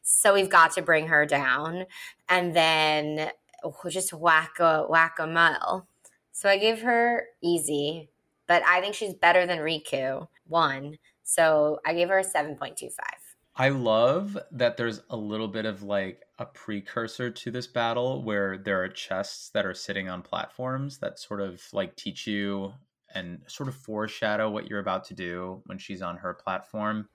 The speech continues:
Speaker 2: Um, I just love the room. The environment in the castle chapel is so cool. Uh, I love, I don't think she's very hard. Like, if you're just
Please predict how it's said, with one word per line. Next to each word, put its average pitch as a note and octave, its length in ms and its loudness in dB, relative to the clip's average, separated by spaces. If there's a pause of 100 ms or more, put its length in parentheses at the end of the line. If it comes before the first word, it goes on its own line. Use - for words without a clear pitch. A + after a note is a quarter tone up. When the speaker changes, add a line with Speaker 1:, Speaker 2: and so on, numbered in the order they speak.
(120)
Speaker 2:
Um, G#2+ 500 0 (260)
I C3 120 0
just E3+ 240 -8
love D#3+ 240 -2
the C#3+ 100 -2
room. F#2+ 640 -6
The A#2 160 -4
environment A#2 960 0
in A2 180 -4
the G2+ 80 -2
castle G#2 380 -4
chapel G2 680 -4
is F2+ 220 -10
so F#2+ 320 -6
cool. F#2+ 680 -6 (480)
Uh, F2 500 -2 (220)
I G2+ 100 0
love, G2 520 2 (380)
I B2+ 60 4
don't D3+ 120 6
think F#3+ 120 -4
she's D3+ 180 -4
very A2+ 240 0
hard. G#2 680 -2
Like, G2+ 320 -2
if - 160 -14
you're A2+ 80 -4
just B2 240 -6